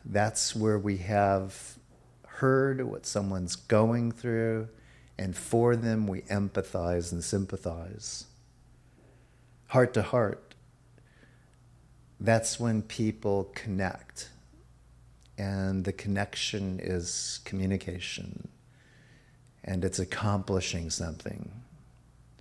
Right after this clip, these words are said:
Melt your heart.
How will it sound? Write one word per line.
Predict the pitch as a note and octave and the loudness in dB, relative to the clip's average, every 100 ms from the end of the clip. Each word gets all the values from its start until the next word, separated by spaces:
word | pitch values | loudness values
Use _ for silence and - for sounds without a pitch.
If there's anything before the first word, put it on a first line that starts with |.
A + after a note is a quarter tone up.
| - - - - - - - - - | -20 -20 -20 -20 -20 -20 -20 -20 -8
Melt | G2+ A2 A2+ A2 - - - | 4 6 8 6 0 -12 -8
your | F#2 F#2 | -4 -4
heart. | F2 F2 - - | -4 -6 -8 -12